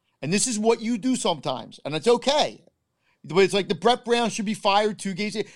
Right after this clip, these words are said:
I don't know at this moment in time what Carson Wentz is, but, but I don't know, like, so what am I supposed to say? No, he's not.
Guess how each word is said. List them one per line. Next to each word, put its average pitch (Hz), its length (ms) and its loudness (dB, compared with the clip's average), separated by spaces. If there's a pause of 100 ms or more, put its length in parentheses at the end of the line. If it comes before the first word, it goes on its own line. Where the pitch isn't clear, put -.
(300)
I 233 420 2
don't 269 380 2
know 233 340 0
at - 140 -10
this 226 240 -6
moment 220 440 -2
in 214 200 -6
time 175 560 -6 (560)
what 190 440 0
Carson 214 520 2
Wentz 180 300 0
is, 139 220 -4
but, - 320 -4
but 220 120 4
I 233 100 4
don't 262 160 4
know, 247 100 -2 (140)
like, 220 180 -2 (220)
so - 200 -2
what 233 240 4
am 277 120 0
I 269 120 2
supposed 226 480 -2
to 220 80 -8
say? 262 260 0 (180)
No, 185 200 4
he's 196 140 -2
not. 254 280 0